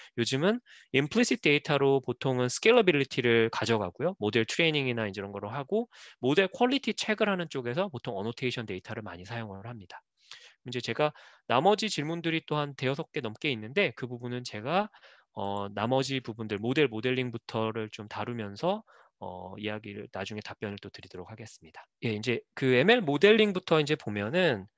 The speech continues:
이 부분은 여러분들 너무 잘 아시는 거라 사실은 좀 뭐 깊게 말씀드리긴 좀 어려울 것 같고, 뭐 여러 가지 모델들이 있는데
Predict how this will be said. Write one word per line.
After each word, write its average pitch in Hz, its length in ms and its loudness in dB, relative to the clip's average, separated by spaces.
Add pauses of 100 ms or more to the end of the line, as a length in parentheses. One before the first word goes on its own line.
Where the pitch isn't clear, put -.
(2250)
이 139 80 -2
부분은 180 400 2
여러분들 151 440 2
너무 123 240 -2
잘 - 260 2
아시는 202 340 2
거라 117 240 0
사실은 139 420 -4
좀 120 180 -4
뭐 107 180 -10 (160)
깊게 - 400 0
말씀드리긴 143 540 0
좀 156 160 -6
어려울 117 260 0
것 - 140 -6
같고, 101 560 -6 (640)
뭐 107 160 2
여러 131 260 4
가지 156 220 2
모델들이 139 500 4
있는데 139 640 2